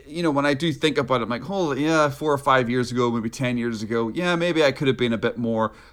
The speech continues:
positive." But I will say it can be hard to stay upbeat when you see the same mistakes being repeated. And, and in a couple of corporate jobs that I worked in, I, I definitely feel like I saw that.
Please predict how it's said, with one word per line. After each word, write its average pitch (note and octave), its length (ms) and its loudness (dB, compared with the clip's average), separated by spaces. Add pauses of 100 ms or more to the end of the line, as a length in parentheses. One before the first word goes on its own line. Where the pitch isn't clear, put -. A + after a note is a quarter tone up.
positive." A2 600 -4 (1120)
But - 540 2
I C#3 120 0
will E3+ 220 4
say D#3 260 0
it C3 100 -4
can D#3+ 260 0
be D#3 120 -2
hard B2+ 380 0
to A2+ 40 -14
stay C3 240 -4
upbeat A2+ 720 -6
when B2+ 180 0
you A#2+ 140 0
see C#3 320 -2
the C#3+ 80 -2
same C3 380 -2
mistakes A2+ 480 -6
being G2+ 300 -6
repeated. G2 440 -8
And, G2 160 -8
and B2 160 -4
in B2+ 140 0
a B2+ 100 0
couple D3+ 300 -2
of A2+ 200 -2 (240)
corporate A#2 320 -6
jobs G#2+ 280 0
that G#2 60 -4
I G2+ 40 -4
worked G2+ 280 -6
in, G#2+ 80 -6
I, G2+ 140 -10
I - 20 -10
definitely A2+ 500 -6
feel G#2 220 -6
like G2 180 -6
I G2 80 -8
saw G#2 280 -4
that. F#2 220 -6